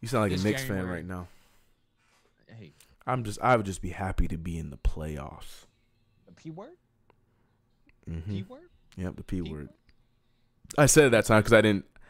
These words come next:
Speaker 1: I didn't say it in the same sentence. I didn't say the Knicks and the P word in the same sentence.
Speaker 2: Knicks chat. Type it out. Type out playoffs in the chat right now. <laughs>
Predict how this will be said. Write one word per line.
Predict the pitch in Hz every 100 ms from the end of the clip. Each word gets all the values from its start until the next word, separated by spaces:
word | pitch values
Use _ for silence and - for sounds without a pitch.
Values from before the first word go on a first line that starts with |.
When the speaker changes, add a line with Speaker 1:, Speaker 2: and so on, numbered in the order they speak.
| -
Speaker 1:
I | 113
didn't | 117
say | - 110
it | 98
in |
the | 90
same | - 82
sentence. | 85 80 76
I | 92
didn't | 90
say | - 87 78 -
the | 87
Knicks | 85 82 -
and | 78
the |
P | - 78
word | 78
in | 78
the |
same | - 80
sentence. | - - - - - _ _ _ _ _ _
Speaker 2:
Knicks | 143 135
chat. | 127 92 _ _
Type | - 151 160
it |
out. | 147 131 _ _
Type | 156 156
out | 147 127
playoffs | 143 127 98 -
in | 101
the |
chat | 92 92 - - - - - - - - - - - - - 165
right |
now. |
<laughs> | 156 - - - - 151